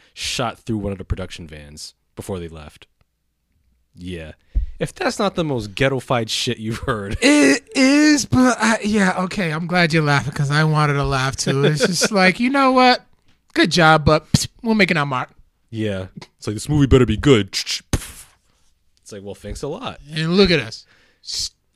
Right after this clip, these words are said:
Speaker 2: afraid to say Candyman five times in a mirror.
Speaker 1: I, I'm not. I'm not. I mean, it's not real people. I mean, it's like, it's like when, when kids try to scare each other.
Speaker 2: Is Wakanda real?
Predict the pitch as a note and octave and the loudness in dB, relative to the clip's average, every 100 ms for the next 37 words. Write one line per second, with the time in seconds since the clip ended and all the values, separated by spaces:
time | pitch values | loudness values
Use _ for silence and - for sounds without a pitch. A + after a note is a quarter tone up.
0 | _ F#3 - F3+ E3+ D3+ - C#3+ C3 D3+ | _ -20 -6 -2 -2 -2 -4 -6 -6 -8
1 | C#3 C3+ C3+ B2 C#3 B2+ C#3 B2+ B2 B2+ | -8 -8 -10 -6 -6 -6 -8 -10 -8 -10
2 | A#2+ B2 A#2 A2 _ - E2+ - _ _ | -10 -8 -10 -12 _ -20 -16 -18 _ _
3 | - B2 A#2 F2 - _ _ _ _ _ | -12 -10 -8 -10 -12 _ _ _ _ _
4 | _ _ - B2 E4+ G3 G#3 - C#4 F#4 | _ _ -6 -4 -2 0 -2 -2 -2 0
5 | D#4 - - - C#4+ - D#4 G3+ D3 D#3 | 0 -6 -16 -4 -4 0 0 2 0 2
6 | E3+ D3 A#2+ C#3 B2+ C#3 C#3+ G3 A3+ A#3 | 4 4 2 -2 -2 0 0 0 0 0
7 | D4 A3+ - B3+ G3+ - D#3+ C#3+ - E3+ | -2 -2 -4 -2 -4 -4 -6 0 0 2
8 | F#3+ D3+ - C#3 C#3+ C#3+ D3 D#3+ D3 D3+ | -2 -2 -4 -2 -2 0 2 4 4 4
9 | F3 E3+ F#3 G3 G#3 G#3 G3 | 4 2 2 4 6 6 2